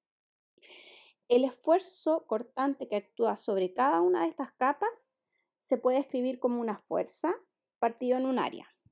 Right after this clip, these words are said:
¿ya? Y le vamos a llamar ese esfuerzo con-,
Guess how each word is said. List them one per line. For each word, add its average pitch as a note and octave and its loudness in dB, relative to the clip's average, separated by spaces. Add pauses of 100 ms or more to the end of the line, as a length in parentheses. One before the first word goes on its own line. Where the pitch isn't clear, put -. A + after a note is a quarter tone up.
(380)
¿ya? G3 0 (2000)
Y C#4 2
le A#3 2
vamos B3 0
a A#3 0
llamar A3 -2
ese B3 -6
esfuerzo A#3 -6
con-, A3 -6